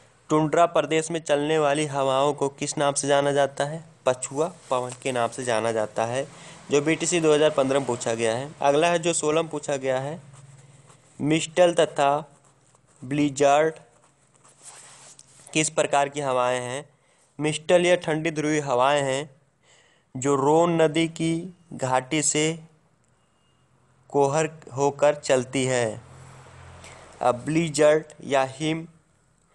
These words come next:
झंझावट, यह बर्फ के कणों से युक्त ध्रुवीय हवाओं हैं।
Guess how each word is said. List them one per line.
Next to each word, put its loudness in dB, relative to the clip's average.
झंझावट, 2
यह 2
बर्फ 2
के -2
कणों 0
से -4
युक्त -2
ध्रुवीय 0
हवाओं 2
हैं। -4